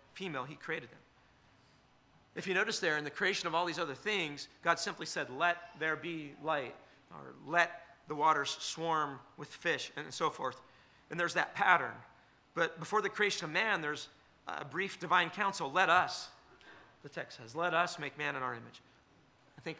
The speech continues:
highlighting that something quite different, something quite spectacular and special is about to be created.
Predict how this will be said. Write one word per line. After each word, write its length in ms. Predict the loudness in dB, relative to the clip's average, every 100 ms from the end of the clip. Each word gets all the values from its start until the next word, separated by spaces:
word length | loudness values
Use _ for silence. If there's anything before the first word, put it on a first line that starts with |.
| 4
highlighting 440 | 6 8 4 0
that 80 | -4
something 260 | -4 -4 -4
quite 260 | 2 2
different, 280 | 2 -6 -6
something 240 | -6 -6 -2
quite 280 | 4 4 2 -10 -12
spectacular 760 | -6 -4 0 2 2 0 -6 -6
and 140 | -8
special 420 | -2 -2 -2 -6
is 80 | -6
about 240 | -2 -2
to 80 | -2
be 80 | -10 -8
created. 380 | -4 -4 -4